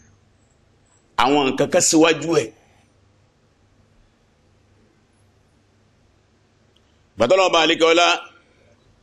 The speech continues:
gẹ́gẹ́ bí ọ̀rọ̀ tí mo fi bẹ̀rẹ̀ fún wa, ó jẹ́ ànábì ọmọ yìí pé Islam tó ń fún òun pé, Islam tó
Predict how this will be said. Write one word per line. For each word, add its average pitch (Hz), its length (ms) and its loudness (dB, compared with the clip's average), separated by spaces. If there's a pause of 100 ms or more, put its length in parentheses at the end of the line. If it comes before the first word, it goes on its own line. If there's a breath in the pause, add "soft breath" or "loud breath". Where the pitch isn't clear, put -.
(640)
gẹ́gẹ́ 160 120 2
bí 190 60 2
ọ̀rọ̀ 160 140 2
tí 143 80 -6
mo 151 80 -2
fi 139 60 -6
bẹ̀rẹ̀ 135 260 2
fún 147 100 2
wa, 147 120 2 (2250)
ó 175 80 -2 (140)
jẹ́ 190 220 -2 (160)
ànábì 135 640 -2
ọmọ 151 300 0
yìí 135 180 0 (140)
pé 175 140 0 (1400)
Islam 185 500 0 (180)
tó 170 100 0
ń 165 140 0 (100)
fún 156 260 0 (280)
òun 135 200 2 (120)
pé, 175 140 2 (1500)
Islam 185 280 0
tó 147 100 0